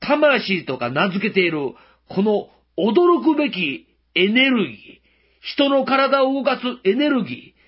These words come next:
ー、感動したり泣いたり笑ったりするこのエネルギーだけがゼロになってしまうとどうして言えるだろうか。エジソンによるまでもなく、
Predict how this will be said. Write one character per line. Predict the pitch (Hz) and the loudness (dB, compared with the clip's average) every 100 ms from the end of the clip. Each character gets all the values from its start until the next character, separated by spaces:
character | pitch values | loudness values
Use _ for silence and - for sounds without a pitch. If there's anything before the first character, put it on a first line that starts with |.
| _ _ | _ _
ー、 | - | -2
感 | 262 294 | 0 0
動 | 277 277 | 0 -2
し | 262 | 0
た | 269 | -2
り | 240 | 0
泣 | 220 294 | 0 0
い | 269 | 2
た | 262 | 0
り | |
笑 | 233 269 277 | 2 2 0
っ | 262 | 0
た | 233 | -2
り | 190 | -2
す | |
る | 208 220 | -4 -4
こ | 240 | -2
の | 247 - | -2 0
エ | 214 | 0
ネ | 277 | 2
ル | 269 214 | 2 0
ギ | 131 131 107 - 117 | -4 -6 -6 -12 -6
ー | |
だ | 160 196 | -2 -2
け | 226 214 202 | 0 0 2
が | 202 214 - _ _ _ _ _ _ | 0 0 -4 _ _ _ _ _ _
ゼ | 123 117 123 220 | -18 -8 2 4
ロ | 254 202 | 4 2
に | 147 | -2
な | 131 | -4
っ | 131 - | -6 -6
て | 135 | -6
し | - | -6
ま | 143 139 | -6 -4
う | 127 | -6
と | - 110 104 _ _ _ | -8 -10 -10 _ _ _
ど | 120 120 160 180 240 | -20 -6 0 2 2
う | 240 | 0
し | - | 0
て | 190 143 | -2 -2
言 | - 117 | -6 -8
え | |
る | 117 | -8
だ | 101 | -10
ろ | 92 | -14
う | - | -20
か。 | - - _ _ _ _ _ _ _ _ _ _ _ _ _ _ _ _ _ _ | -20 -20 _ _ _ _ _ _ _ _ _ _ _ _ _ _ _ _ _ _
エ | 190 277 | -2 0
ジ | 339 262 | 0 0
ソ | 190 | -2
ン | 147 | -4
に | 127 | -6
よ | 131 | -2
る | 190 | 0
ま | 170 131 | 0 -2
で | 135 | -6
も | 107 | -8
な | 107 135 | -8 -8
く、 | 104 110 156 | -8 -10 -10